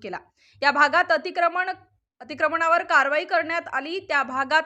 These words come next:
अनेक धनदांडग्यांची अतिक्रमणे असून अतिक्रमण केलेली शेती ओलिताखाली आहे. मात्र संबंधित धनदांडग्यांची अतिक्रमणे वाचवून गोरगरीब लोकांची घरे प्रशासनाकडून उद्ध्वस्त केली. गोरगरीब पारधी समाजाच्या लहान मुलांसह महिलांना निर्दयीपणे मारहाण करण्यात आली.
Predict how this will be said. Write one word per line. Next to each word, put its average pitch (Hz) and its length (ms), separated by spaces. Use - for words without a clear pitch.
अनेक 269 380
धनदांडग्यांची 262 800
अतिक्रमणे 285 480
असून 277 280
अतिक्रमण 277 460
केलेली 277 320
शेती 269 340
ओलिताखाली 240 580
आहे. 190 180
मात्र 277 200
संबंधित 330 420
धनदांडग्यांची 302 800
अतिक्रमणे 285 540
वाचवून 240 480
गोरगरीब 240 420
लोकांची 254 440
घरे 247 200
प्रशासनाकडून 262 840
उद्ध्वस्त 277 360
केली. 320 280
गोरगरीब 311 360
पारधी 294 340
समाजाच्या 311 540
लहान 294 280
मुलांसह 285 480
महिलांना 269 480
निर्दयीपणे 285 560
मारहाण 262 400
करण्यात 220 380
आली. 185 140